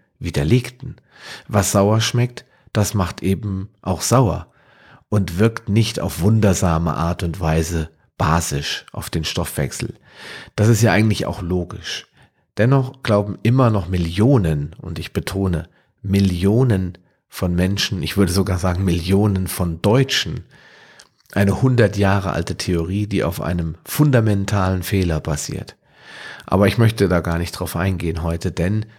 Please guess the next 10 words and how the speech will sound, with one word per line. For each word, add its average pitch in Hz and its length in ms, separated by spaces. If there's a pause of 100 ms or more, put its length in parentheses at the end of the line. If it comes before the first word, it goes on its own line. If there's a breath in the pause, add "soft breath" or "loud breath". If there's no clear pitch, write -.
(240 soft breath)
das 98 220
kannst 98 280
du 101 100
alles 107 400
nachhören, 95 840
wie 95 80
man 92 140
so 92 100
schön 87 320
sagt, 90 340